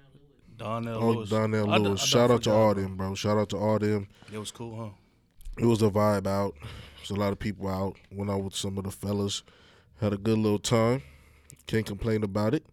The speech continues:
Speaker 1: Follow their music, Suspect Ed. It's on
Speaker 2: Suspect
Speaker 1: YouTube.
Speaker 2: Ed on Instagram. Holla at them.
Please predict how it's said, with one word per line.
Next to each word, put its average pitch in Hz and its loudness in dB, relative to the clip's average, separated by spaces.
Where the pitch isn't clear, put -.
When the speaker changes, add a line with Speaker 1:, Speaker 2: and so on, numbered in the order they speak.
Speaker 1:
Follow 143 4
their 131 2
music, 135 0
Suspect - -6
Ed. 127 2
It's 104 -12
on 120 -4
Speaker 2:
Suspect 117 4
Speaker 1:
YouTube. 107 -4
Speaker 2:
Ed 117 6
on 107 4
Instagram. 117 2
Holla 113 4
at 110 -2
them. 120 2